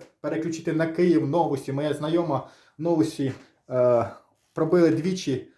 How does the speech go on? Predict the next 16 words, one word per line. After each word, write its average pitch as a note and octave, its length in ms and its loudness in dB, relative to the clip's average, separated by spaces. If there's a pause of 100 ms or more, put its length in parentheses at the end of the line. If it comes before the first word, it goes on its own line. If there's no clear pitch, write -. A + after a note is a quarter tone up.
(140)
один C#3 560 0
товар, D#3+ 360 2
і C#3 40 4
в C3 60 0
результаті C3+ 560 -2
різниця C#3 400 -4
майже C3+ 240 -2
двісті C3+ 320 -8
гривень. A#2 380 -4 (120)
Її C#3 140 -2
теж C#3+ 200 0
повернуло. C3+ 360 -2
Добре, C3 260 2
що B2+ 200 -2
я B2 60 0
побачила, B2 600 -4